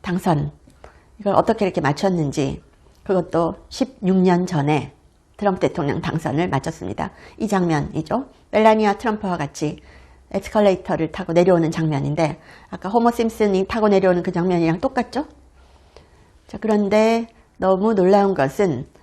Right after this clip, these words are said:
이 심슨의 이 장면이 또 나왔다는 겁니다. 이천십오 년에 예언이 나왔는데요.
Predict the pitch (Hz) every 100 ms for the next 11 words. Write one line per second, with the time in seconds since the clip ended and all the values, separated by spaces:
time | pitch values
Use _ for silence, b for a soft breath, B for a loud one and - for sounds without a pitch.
0 | b _ 214 214 208 208 - B B -
1 | 254 262 254 196 208 139 165 - 254 247
2 | 254 226 208 247 247 - 175 170 - -
3 | _ - 160 160 165 156 135 151 - 208
4 | 208 240 226 - 247 240 214 175 185 226
5 | 262 - - 196 196 185 165 147 147 160
6 | 143 151 240